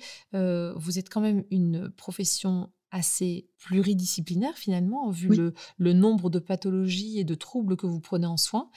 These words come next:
Speaker 1: Et en plus, il y a cette, euh, euh, motivation et ce, ce dynamisme à toujours vous former et à vous tenir au courant de, de ce qui se fait. Donc en effet, je pense que ce qu'on ressent de l'intérieur de cette communauté d'orthophonistes, ça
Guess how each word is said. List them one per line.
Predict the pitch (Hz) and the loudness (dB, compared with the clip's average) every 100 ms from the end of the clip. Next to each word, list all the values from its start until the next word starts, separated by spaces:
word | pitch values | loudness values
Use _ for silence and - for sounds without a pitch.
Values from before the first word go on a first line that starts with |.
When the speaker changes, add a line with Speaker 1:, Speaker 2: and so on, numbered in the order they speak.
| - - - | -18 -18 0
Speaker 1:
Et | 196 | 4
en | 180 175 | 4 4
plus, | - 277 202 | 0 -2 -2
il | |
y | 180 | -2
a | 196 | -2
cette, | - 196 196 196 | -2 -4 -4 -6
euh, | 180 175 - - - | -4 -4 -12 -20 -4
euh, | 180 | 2
motivation | 175 190 254 - 220 208 185 - - 214 | 8 8 6 2 -2 -2 -2 -4 -4 -2
et | 190 | -2
ce, | 160 180 170 | -2 -4 -4
ce | - 165 | -4 -6
dynamisme | 156 220 220 190 240 240 180 | -2 2 4 4 2 0 -2
à | 160 | -4
toujours | - 240 240 | -6 -6 -6
vous | 196 | -6
former | 190 - 220 190 190 262 269 | -8 -2 0 2 2 2 -2
et | 196 180 | -4 -4
à | 175 | -4
vous | 175 | -8
tenir | 185 196 202 208 | -6 -4 -2 -2
au | 185 | -6
courant | - 202 240 | -8 -6 -4
de, | 185 170 - - - | -4 -6 -8 -12 -4
de | |
ce | 185 | -4
qui | - 190 | -2 -6
se | - | -2
fait. | 196 | 0
Donc | 180 175 | 0 0
en | 220 | -2
effet, | 233 254 | -2 -6
je | - | -8
pense | - 196 | -6 -6
que | - 196 - - | -4 -8 -8 -10
ce | - | -4
qu'on | 226 202 | 0 2
ressent | 214 208 226 | 2 0 0
de | 196 180 180 | 0 0 0
l'intérieur | 180 190 262 262 233 185 | 0 -2 -4 -6 -4 -4
de | 170 170 165 | -4 -4 -4
cette | - 175 | -6 -6
communauté | - 202 202 202 220 | 0 4 4 2 -2
d'orthophonistes, | 185 175 180 175 220 - | -4 -6 -4 -2 -2 -4
ça | - | -10